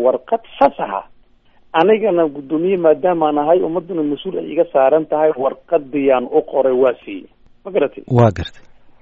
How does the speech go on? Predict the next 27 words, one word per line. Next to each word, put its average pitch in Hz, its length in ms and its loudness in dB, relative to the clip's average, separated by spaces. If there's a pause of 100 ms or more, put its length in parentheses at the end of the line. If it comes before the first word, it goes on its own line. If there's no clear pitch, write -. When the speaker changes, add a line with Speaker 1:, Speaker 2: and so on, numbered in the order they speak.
(180)
Speaker 1:
Warqadii 185 760 2
dadkan 175 400 -2
lacag - 280 2
ku - 120 -4
dalbadeen, 156 600 4 (180)
Sacuudiga 160 460 0
miyaa 156 260 2
ma 143 200 2
aqaan, 139 320 0 (120)
balaayay 143 480 4
lacag 135 320 2
ku - 100 -8
dalbadeen, 131 560 0 (140)
fraud 175 260 2
ay 147 140 2
sameeyeen 127 360 -4
marka 123 240 -6
lacag. 127 400 -2 (120)
Waxay 170 220 0
koobiyeen 208 720 0 (100)
saxiixi, 196 500 2 (100)
waxayba 131 280 2
ka 233 100 -2
dhigeen 175 380 2
mayor 214 520 2 (120)
of 190 200 4
Yaaqshid. 156 540 0